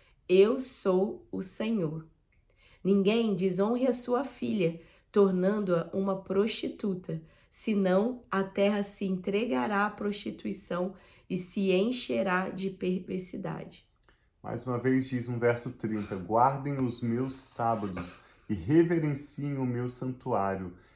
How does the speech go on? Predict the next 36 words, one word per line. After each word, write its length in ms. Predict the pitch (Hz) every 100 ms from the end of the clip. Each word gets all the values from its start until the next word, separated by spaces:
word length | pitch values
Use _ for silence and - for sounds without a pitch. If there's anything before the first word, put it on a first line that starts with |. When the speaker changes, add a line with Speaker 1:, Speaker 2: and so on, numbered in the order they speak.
| _ -
Speaker 2:
Eu 220 | 107 110
sou 440 | - - 110 113
o 40 | 113
Senhor." 540 | - 127 107 92 87
E 40 |
nós 220 | 101 113 120
lembramos 420 | 117 110 117 123
que 100 | -
o 20 |
sábado 500 | - 123 120 127 127
não 160 | 131 135
foi 180 | -
algo 220 | 135 127 123
que 100 | -
foi 180 | 131 123
instituído 920 | 135 151 - 147 - 117 131 135 - - - -
com 180 | 123
a 40 | 123
lei 200 | 117 113
de 100 | 117
Moisés, 520 | 120 117 113 101 98
mas 200 | 101 101
foi 120 | 127
instituído 440 | 127 131 - 127 127
no 120 | 123
período 300 | 127 120 120
de 140 | 117
inocência, 720 | 135 143 - - 117 139 - 143 - - _ -
mesmo 580 | 92 123 156 165 165 139
antes 280 | 135 139 127
de 40 |
existir 440 | 131 127 - 143 143
o 60 |
povo 320 | - 131 120
de 60 | 120
Israel. 460 | - 120 107 98